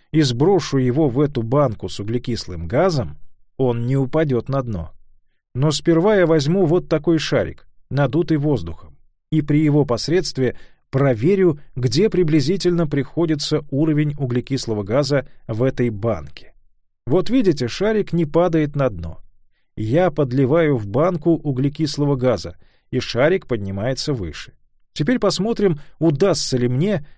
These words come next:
надув мыльный пузырь, заставить его таким же образом держаться во взвешенном состоянии. Лектор надувает мыльный пузырь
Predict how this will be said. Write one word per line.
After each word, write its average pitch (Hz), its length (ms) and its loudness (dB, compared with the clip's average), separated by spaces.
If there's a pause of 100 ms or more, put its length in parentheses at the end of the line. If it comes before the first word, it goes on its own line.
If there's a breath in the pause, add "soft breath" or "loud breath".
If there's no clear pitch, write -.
надув 143 500 2
мыльный 113 400 0
пузырь, 131 420 0 (400)
заставить 147 580 2
его 180 160 4
таким 165 320 0
же 135 180 0
образом 160 460 2
держаться 131 540 0
во 127 100 2
взвешенном 110 520 -4
состоянии. 92 640 -6 (720)
Лектор 160 500 2
надувает 139 600 2
мыльный 123 360 -2
пузырь 107 460 -2